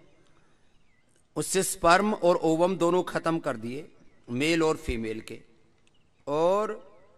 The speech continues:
उसके बाद जो है, उसमें म्यूटेशन पैदा करके बहुत उनको पूरा नपुंसक कर दिया,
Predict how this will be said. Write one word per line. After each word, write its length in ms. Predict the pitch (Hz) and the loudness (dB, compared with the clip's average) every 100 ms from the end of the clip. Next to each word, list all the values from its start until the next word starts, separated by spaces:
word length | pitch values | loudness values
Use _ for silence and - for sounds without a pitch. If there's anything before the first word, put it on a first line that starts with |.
| _ _ - | _ _ -12
उसके 420 | 143 - - 202 | -10 -10 -6 -4
बाद 480 | 180 160 156 160 165 156 135 139 160 202 - _ _ _ _ _ _ _ - | -2 -2 0 -2 -2 -6 -4 -6 -8 -10 -18 _ _ _ _ _ _ _ -10
जो 120 | 131 | -6
है, 500 | 135 135 151 185 - - _ _ _ - | -4 -2 -2 -4 -14 -20 _ _ _ -14
उसमें 500 | 143 - 175 175 170 - | -12 -4 -2 0 -2 -4
म्यूटेशन 500 | 139 147 170 180 175 | -6 -4 -4 -2 -4
पैदा 320 | 156 143 160 | -2 0 0
करके 380 | 160 139 - 160 | -2 -4 -4 -8
बहुत 580 | 143 160 170 160 - - | -8 0 2 2 -4 -8
उनको 260 | 165 170 190 | -6 -2 -2
पूरा 340 | 190 202 208 202 - | 0 4 4 2 -2
नपुंसक 540 | 160 175 208 196 202 - | -2 0 0 2 0 0
कर 140 | 120 | -6
दिया, 280 | 92 82 | -6 -16